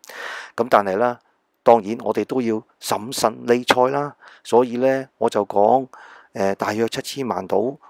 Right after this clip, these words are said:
啊，嘅收購呢，就未必會多過啦，咁樣樣。咁但係大家都明啦，有錢唔代表可以亂咁使，但係希望呢，聽完我講呢段說話呢，大家都知道我哋嘅財政狀況，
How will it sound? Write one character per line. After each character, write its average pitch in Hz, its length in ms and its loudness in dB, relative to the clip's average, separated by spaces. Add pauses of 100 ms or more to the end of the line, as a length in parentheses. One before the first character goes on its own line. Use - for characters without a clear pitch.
啊， 92 360 -2
嘅 107 140 0
收 131 180 2
購 113 240 -4
呢， 127 200 4
就 95 240 -2
未 98 140 -2
必 131 140 -4
會 101 140 -4
多 120 180 4
過 104 200 2
啦， 104 220 2
咁 95 120 -12
樣 95 320 -4
樣。 127 160 0 (280)
咁 135 160 -6
但 98 160 0
係 95 200 -2
大 - 160 -8
家 123 140 -8
都 113 120 -6
明 110 240 -4
啦， 120 240 2 (320)
有 110 180 2
錢 117 340 -8
唔 98 120 -12
代 117 200 4
表 127 180 -2
可 120 120 4
以 113 180 -6
亂 123 140 -6
咁 110 200 -4 (120)
使， 147 80 -2 (260)
但 104 160 0
係 104 100 -6
希 143 140 -2
望 104 180 2
呢， 143 140 2
聽 175 260 -4
完 147 220 -8
我 117 140 4
講 107 200 0
呢 120 100 -8
段 101 180 -8
說 104 200 -12
話 92 160 -2
呢， 113 100 0 (300)
大 101 120 -8
家 131 160 2
都 120 160 0
知 120 200 -8
道 101 180 0 (300)
我 120 160 2
哋 113 100 -2
嘅 104 120 2
財 85 200 -6
政 104 180 -6
狀 95 180 -2
況， 104 220 2